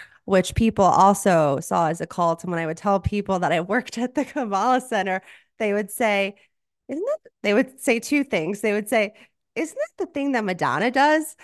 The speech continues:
And then they would, <laughs> and then they would say, "Isn't that a cult?" Um, and I, um, and, like, and I actually don't have it on now. I was actually wearing for a while, um, and I'm thinking about putting it back on,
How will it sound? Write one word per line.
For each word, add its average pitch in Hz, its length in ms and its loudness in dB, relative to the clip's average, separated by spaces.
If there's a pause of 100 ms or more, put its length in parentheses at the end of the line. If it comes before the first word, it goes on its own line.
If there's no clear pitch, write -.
(180)
And 220 240 -2
then 240 160 2
they 247 140 4
would, 294 200 0 (400)
<laughs> - 0 - (1200)
and 240 200 -2
then 269 180 2
they 262 180 2
would 262 240 -2
say, 220 380 -4 (360)
"Isn't 508 260 -10 (100)
that 302 80 0
a 208 60 -6
cult?" 190 560 -2 (440)
Um, 214 640 0
and 190 180 -2
I, 190 420 -2
um, 175 320 -4
and, 175 140 -6
like, 190 180 -6 (340)
and 202 120 -4
I 214 40 0
actually 233 300 -4
don't 202 160 -4
have 185 200 -8
it 180 60 -6
on 170 140 -4
now. 170 120 -2
I 165 80 -2
was 175 120 -8
actually 185 320 -4
wearing 175 340 -2
for 156 220 -4
a 147 100 -2
while, 143 680 2
um, 147 360 0
and 151 80 -4
I'm 170 80 -4
thinking 196 240 -2
about 139 180 -6
putting - 180 -6
it 143 80 -6
back 143 260 0
on, 135 300 -2